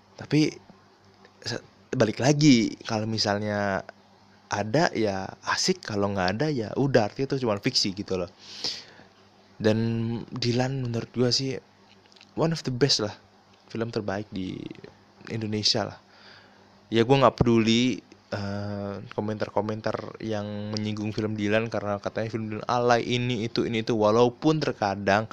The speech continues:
fans garis kerasnya Dilan ya terlalu lebay dan alay juga sih menurut, kayak gimana ya, eh,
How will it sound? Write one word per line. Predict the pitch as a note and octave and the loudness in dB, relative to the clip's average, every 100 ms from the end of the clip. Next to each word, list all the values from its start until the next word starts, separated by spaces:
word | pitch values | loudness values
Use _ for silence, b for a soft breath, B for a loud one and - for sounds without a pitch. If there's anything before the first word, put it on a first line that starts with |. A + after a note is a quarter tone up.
| B B B - | B B B 6
fans | A#2+ B2 - - | 8 8 4 2
garis | A2 - | 2 2
kerasnya | G#2+ G#2+ A2+ | 2 2 0
Dilan | G#2+ G2 F#2 G2+ A2 A#2 A#2+ B B B _ | -2 -2 0 2 2 0 -8 B B B _
ya | G2+ G2 F2 E2+ F2+ - - | -2 0 0 -4 -8 -6 0
terlalu | F#2+ G2 G2+ G#2 G#2 | 2 4 2 2 2
lebay | A2+ G#2 G2 | 2 2 2
dan | G2+ | 0
alay | F2+ F#2+ G2 | 0 0 0
juga | G#2+ G#2 G2 | 0 0 0
sih | G2+ | -4
menurut, | G2+ G2+ - - - | -6 -6 -8 -16 0
kayak | A#2 A2 | 0 0
gimana | A2+ C3+ C#3 G#2+ | -2 -4 -6 -6
ya, | B B B B B - | B B B B B -12
eh, | G2+ F#2+ F#2 F2+ | -10 -8 -10 -10